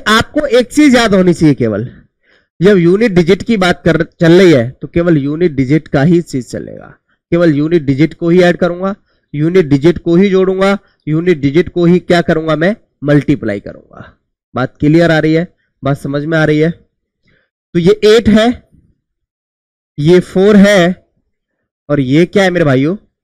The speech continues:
टू है, ठीक है? तो एट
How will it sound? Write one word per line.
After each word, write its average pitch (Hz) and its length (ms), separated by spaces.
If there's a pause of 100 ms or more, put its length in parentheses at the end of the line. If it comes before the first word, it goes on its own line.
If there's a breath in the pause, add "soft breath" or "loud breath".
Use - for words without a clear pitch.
टू 151 160
है, 131 200 (760)
ठीक 147 180
है? 202 80 (720)
तो - 120 (100)
एट 220 400